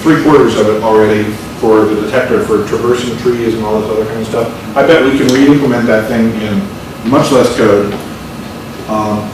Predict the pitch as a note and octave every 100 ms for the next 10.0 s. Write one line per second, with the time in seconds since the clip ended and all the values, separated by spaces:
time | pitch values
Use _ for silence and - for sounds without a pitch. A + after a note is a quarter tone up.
0 | - - - B2 A#2 A#2+ D3+ - - -
1 | B2 A2+ G#2 G2+ G2+ - - - - -
2 | - - - - - - - - - G2+
3 | - G#3+ A2 G#2+ B2+ A2+ A2 A#2 A#2+ A#2+
4 | A#2 G2+ G2+ G2 F#2+ F2+ E2+ - - -
5 | - - - A#2+ C3 A#2+ A2 G#2+ G#2 G#2+
6 | G#2+ - - G2+ F#2+ A2 G2+ F2+ E2 E2
7 | - - - - - B2 A2 - - -
8 | - - B2 D#3 F3+ D#3+ D#3 D#3+ G#3+ -
9 | A2+ A2 A#2 A2+ C3+ B2+ A#2+ A#2+ -